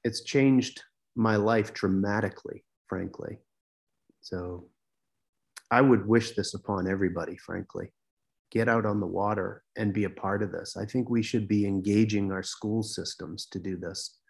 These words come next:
and let children go out there and build these oyster reefs and plant the eelgrass with us. And then, and then bring 'em back out the next year and,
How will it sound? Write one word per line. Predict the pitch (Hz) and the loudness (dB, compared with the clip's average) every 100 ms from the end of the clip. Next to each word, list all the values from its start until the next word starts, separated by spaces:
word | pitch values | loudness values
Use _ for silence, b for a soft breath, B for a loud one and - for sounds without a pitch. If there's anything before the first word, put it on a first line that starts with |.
| b b b b b b - - 67 | b b b b b b -16 -12 -4
and | 110 | 0
let | 113 131 - | 0 0 0
children | 117 123 120 98 | 2 4 4 4
go | 101 | 2
out | 98 95 | 2 0
there | 98 95 | 0 2
and | 92 | 2
build | 101 107 104 | 2 2 0
these | 95 101 | -2 0
oyster | 101 104 - 92 | 0 0 -4 -2
reefs | 95 95 - | -2 -4 -6
and | 87 | -10
plant | - 101 101 - | -6 -4 -4 -4
the | 98 | -2
eelgrass | 104 104 104 95 - - | 0 0 0 -2 -2 -4
with | 101 | -2
us. | 98 90 - | -2 -4 -6
And | 98 107 | -4 0
then, | 104 98 b b _ - | 0 -2 b b _ -6
and | 117 104 | -2 2
then | 131 | 2
bring | 131 120 123 | 4 2 2
'em | 98 | 2
back | 98 104 104 | 0 -2 -2
out | 101 98 - _ _ _ _ _ _ _ 104 | -2 -2 -4 _ _ _ _ _ _ _ -2
the | |
next | 101 104 - | 0 -2 -4
year | 95 101 135 - _ _ _ _ - | 0 0 0 -6 _ _ _ _ -6
and, | 107 101 | -2 -2